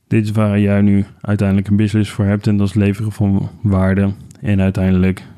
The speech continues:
kom je daar dan door middel van, eh, van, eh, het hebben van het juiste programma achter. Zal misschien niet je eerste programma je beste programma zijn, maar zal uiteindelijk wel gewoon een springplank zijn naar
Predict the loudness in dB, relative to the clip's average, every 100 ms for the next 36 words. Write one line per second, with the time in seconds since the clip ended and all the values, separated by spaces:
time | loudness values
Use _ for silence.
0 | -10 0 2 4 2 0 0 0 2 0
1 | -2 -10 _ -4 0 4 4 2 0 0
2 | 0 0 0 -4 -6 -4 -2 -4 -8 -6
3 | -4 -4 -4 -2 0 -2 -2 0 0 0
4 | -2 -2 -4 -2 -2 -2 -2 -4 -2 -4
5 | -4 -8 -2 0 0 -2 -4 -4 0 2
6 | 2 2 0 -4 -4 -2 -4 -2 0 0
7 | 0 0 -2 -4 -4 -2 -2 -2 -2 0
8 | 0 0 0 -2 -4 -12 -4 -2 0 0
9 | 0 -2 -2 -2 -2 0 -2 -2 -2 0
10 | 0 -2 -2 -2 -2 -4 -4 -2 -4 -2
11 | -4 -2 0 0 -2 -4